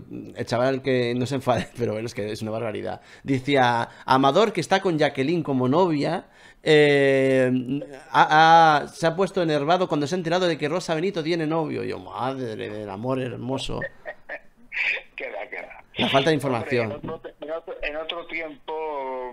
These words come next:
Speaker 2: digamos, de, que unos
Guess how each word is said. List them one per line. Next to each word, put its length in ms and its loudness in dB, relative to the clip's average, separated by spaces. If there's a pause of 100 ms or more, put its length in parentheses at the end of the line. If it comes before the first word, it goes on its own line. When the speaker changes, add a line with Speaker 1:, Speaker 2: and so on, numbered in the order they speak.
Speaker 2:
digamos, 540 -8
de, 800 -8 (1500)
que 300 -10
unos 360 -10